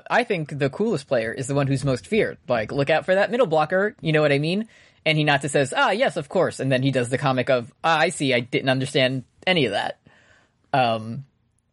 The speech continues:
then I think, like, Sugawara walks up. He's like, "Oh,"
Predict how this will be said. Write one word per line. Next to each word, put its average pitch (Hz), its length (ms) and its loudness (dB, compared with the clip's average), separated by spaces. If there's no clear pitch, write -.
then 165 400 0
I 160 100 2
think, 202 240 -2
like, 139 240 2
Sugawara 110 560 -2
walks 110 220 -4
up. 123 40 -4
He's 131 100 -6
like, 143 120 2
"Oh," 139 260 0